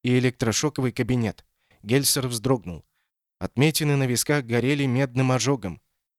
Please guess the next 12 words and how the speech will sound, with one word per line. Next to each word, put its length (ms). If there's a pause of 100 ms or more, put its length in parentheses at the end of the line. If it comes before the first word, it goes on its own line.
(160)
там, 240
где 220
прикасались 720
электроды. 540 (560)
Он 180
на 80
миг 180
снова 360
ощутил 400
вкус 420
закушенной 680
капы, 420